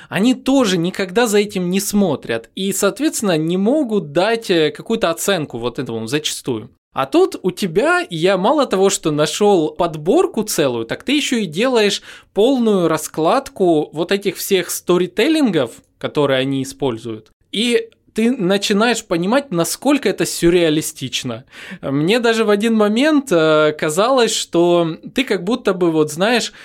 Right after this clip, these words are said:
живёшь, э, по ту сторону экрана в каком-то своём мире, где это нормально,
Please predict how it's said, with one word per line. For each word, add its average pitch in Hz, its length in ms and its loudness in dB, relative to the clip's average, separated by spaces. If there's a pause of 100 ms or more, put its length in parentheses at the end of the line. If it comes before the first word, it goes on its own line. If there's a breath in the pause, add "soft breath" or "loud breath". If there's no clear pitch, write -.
(120 loud breath)
живёшь, 190 640 0
э, 151 200 4
по 160 100 -2
ту 196 160 -2
сторону 151 500 0
экрана 247 360 0
в 147 40 -4
каком-то 165 300 -4
своём 190 540 0
мире, 240 340 2
где 165 240 -2
это 202 380 -2
нормально, 151 840 0